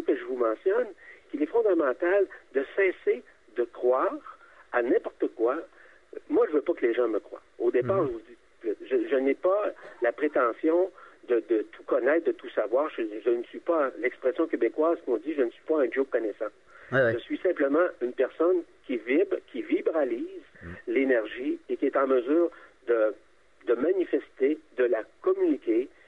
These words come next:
Speaker 1: et de pouvoir le faire selon, euh, ma conscience.
Speaker 2: Oui, il y a une réalité, il y a une façon de faire de toute façon, qu'il faut transmettre.
Speaker 1: Oui. Réalité-là est existentielle,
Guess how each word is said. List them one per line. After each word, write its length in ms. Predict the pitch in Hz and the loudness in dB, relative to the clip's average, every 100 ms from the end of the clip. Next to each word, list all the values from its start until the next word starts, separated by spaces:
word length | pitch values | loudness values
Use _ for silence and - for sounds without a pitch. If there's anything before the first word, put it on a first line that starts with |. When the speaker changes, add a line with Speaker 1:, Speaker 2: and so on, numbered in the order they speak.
| - | -6
Speaker 1:
et 80 | 120 | -4
de 80 | |
pouvoir 440 | - 120 120 151 127 107 | -4 -2 0 2 2 0
le 120 | 107 107 | -2 -4
faire 340 | 143 156 165 - - - | -2 0 -2 -4 -18 -6
selon, 360 | 156 160 180 175 - - - | 0 2 2 -2 -8 -20 -4
euh, 880 | 113 110 110 110 110 110 110 113 - - | 0 2 2 2 0 -4 -8 -8 -8 -6
ma 160 | 123 131 | -6 0
conscience. 500 | 139 123 180 151 - - | 0 0 0 -2 -8 -4
Speaker 2:
Oui, 120 | 123 113 | -2 0
il 300 | 131 170 135 | -4 -2 0
y 40 | |
a 40 | |
une 100 | 147 | 2
réalité, 580 | 139 139 135 120 120 - | 2 2 2 0 0 0
il 140 | 180 143 | 0 2
y 40 | |
a 40 | |
une 100 | 120 | 0
façon 300 | 107 110 120 | 0 0 0
de 60 | 151 | -2
faire 240 | - 117 | 0 0
de 80 | 98 | 0
toute 180 | - - | -2 -4
façon, 320 | 90 87 85 80 _ - | -4 -4 -6 -8 _ -10
qu'il 80 | 104 | -4
faut 160 | 104 | -2
transmettre. 560 | - 120 - 139 123 - | 0 0 0 0 -2 -6
Speaker 1:
Oui. 160 | - - _ _ _ _ _ _ - 339 427 - - - - - - - 233 | -20 -20 _ _ _ _ _ _ -2 -2 -2 -8 -16 -18 -6 -2 -2 -2 -2
Réalité-là 920 | 175 156 131 113 110 147 160 143 175 - | 0 2 0 -2 -4 0 2 2 0 0
est 160 | 117 139 | -2 -2
existentielle, 880 | 120 131 - 117 107 139 160 180 | -2 -4 -2 0 0 0 2 2